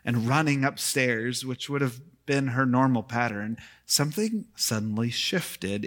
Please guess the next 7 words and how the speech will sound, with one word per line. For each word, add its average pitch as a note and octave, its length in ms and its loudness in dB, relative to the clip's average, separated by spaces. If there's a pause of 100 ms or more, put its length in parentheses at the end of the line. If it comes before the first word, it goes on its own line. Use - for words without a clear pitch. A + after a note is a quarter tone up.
in A2+ 180 4
her. A#2 440 2 (420)
This C#3 260 4
new G#3 460 0 (1120)
sense F3 340 2
of B2+ 180 -4
grounding, A2 920 -6